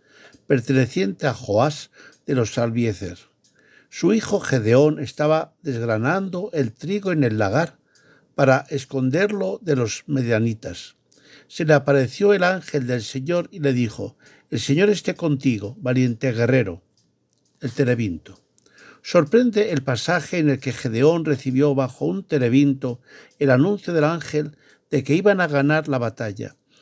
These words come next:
Y de nuevo, en los relatos de las victorias de Saúl y David, se cita el valle del terebinto.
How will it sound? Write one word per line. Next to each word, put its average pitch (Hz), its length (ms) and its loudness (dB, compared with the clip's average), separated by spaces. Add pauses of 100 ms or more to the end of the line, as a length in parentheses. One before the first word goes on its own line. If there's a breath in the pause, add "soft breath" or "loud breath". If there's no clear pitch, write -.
(120 soft breath)
Y - 80 2
de 135 120 4
nuevo, 190 400 2 (300 soft breath)
en 156 120 2
los 127 100 4
relatos 147 420 0
de 175 80 -4
las 156 180 0
victorias 143 540 -2
de 110 160 -4
Saúl 135 400 2
y 135 60 4
David, 120 380 0 (300 loud breath)
se - 220 0
cita 202 480 -2
el 139 160 0
valle 151 320 2
del 120 220 -2
terebinto. 113 720 -2